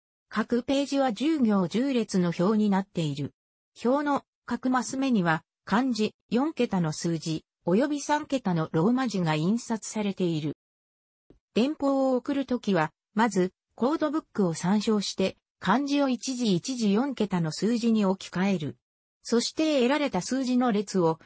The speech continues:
モールス符号によって送信する。漢字から、電波への翻訳は、有料の付加サービスである。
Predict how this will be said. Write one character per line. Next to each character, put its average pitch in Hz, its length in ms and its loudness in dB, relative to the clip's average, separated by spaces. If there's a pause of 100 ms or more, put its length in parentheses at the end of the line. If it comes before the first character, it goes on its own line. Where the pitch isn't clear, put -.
(160)
モ 185 220 2
ー 311 40 0
ル 302 120 -2
ス 269 140 -4
符 262 160 -4
号 254 180 2
に 202 120 4
よ 175 80 2
っ - 80 -4 (100)
て 170 100 -2
送 170 240 -2
信 233 220 2
す 185 180 -4
る。 160 180 -4 (440)
漢 240 240 2
字 269 140 -6
か 240 140 -2
ら、 226 180 2 (200)
電 285 200 2
波 247 100 2
へ 202 100 2
の 165 100 0
翻 233 280 4
訳 214 220 -2
は、 160 200 0 (220)
有 240 240 2
料 285 240 0
の 277 120 -2
付 - 120 -10
加 269 140 -6
サ 277 220 -2
ー 220 80 2
ビ 190 100 0
ス - 140 -4
で 165 140 0
あ 151 100 -2
る。 139 80 -4